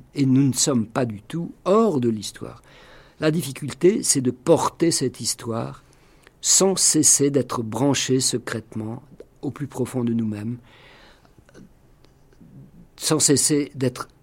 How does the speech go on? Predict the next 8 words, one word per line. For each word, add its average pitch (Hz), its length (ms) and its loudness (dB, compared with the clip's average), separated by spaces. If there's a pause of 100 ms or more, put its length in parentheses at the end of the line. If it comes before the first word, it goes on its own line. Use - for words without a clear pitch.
secrètement 120 1000 -4 (640)
comme 123 320 0 (920)
exalté 131 1040 0 (380)
et 131 100 -8
caressé 135 960 -2 (160)
par 127 160 -2
la 120 120 -2
lumière 120 680 -4